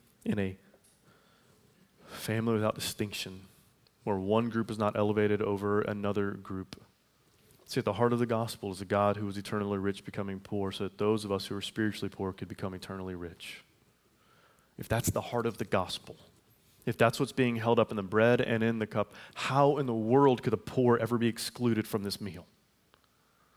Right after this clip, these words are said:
How could you ever use this meal then as a chance to divide along economic lines? You can't. You can't, which is why I think he goes where he does in verse twenty-six.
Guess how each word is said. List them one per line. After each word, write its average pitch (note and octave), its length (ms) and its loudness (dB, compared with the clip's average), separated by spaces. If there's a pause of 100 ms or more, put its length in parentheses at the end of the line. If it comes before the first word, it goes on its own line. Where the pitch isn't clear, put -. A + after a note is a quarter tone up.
(120)
How E3 120 4
could E3+ 120 4
you C#3+ 120 2
ever C#3+ 200 8
use C#3+ 200 4
this C3 120 0
meal C#3 200 4
then B2+ 120 4
as B2 160 4
a A#2 60 -4
chance C3+ 360 -4
to A#2+ 60 -8
divide A2+ 560 6 (280)
along A2 340 2
economic G2+ 600 -4 (340)
lines? - 720 -6 (500)
You - 80 -20
can't. - 600 -6 (500)
You A2 80 -10
can't, G2+ 340 -4
which G2+ 160 -10
is G2 80 -10
why G2 140 6
I F#2+ 60 2
think G2+ 160 -8
he G2 60 -12
goes G2 300 0
where F#2+ 120 -2
he F#2+ 40 -4
does F#2+ 220 0
in F#2 80 -8
verse F#2 140 -8
twenty-six. - 760 -10